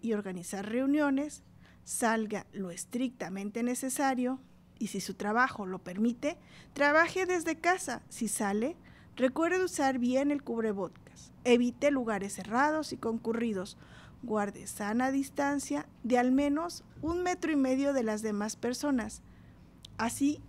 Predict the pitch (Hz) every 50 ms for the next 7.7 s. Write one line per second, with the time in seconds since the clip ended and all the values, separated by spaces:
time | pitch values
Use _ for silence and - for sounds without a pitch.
0 | - - - 247 240 226 226 226 226 220 240 240 240 - 277 262 269 247 202 180
1 | - - - - - - - - - - - - - - - - - - - -
2 | - - - 233 226 233 226 - 220 214 - - 233 226 233 226 226 233 254 285
3 | 302 - 247 240 233 - 233 214 220 - - - 233 247 269 262 311 320 311 -
4 | - 285 262 240 226 220 226 226 226 - 233 233 240 247 247 254 247 240 226 220
5 | 208 208 208 - - 233 190 190 170 - - - - - - - - - - -
6 | - - - - - - - 269 277 294 277 - 302 277 277 269 254 254 - -
7 | 262 254 247 254 262 277 277 277 269 269 269 330 -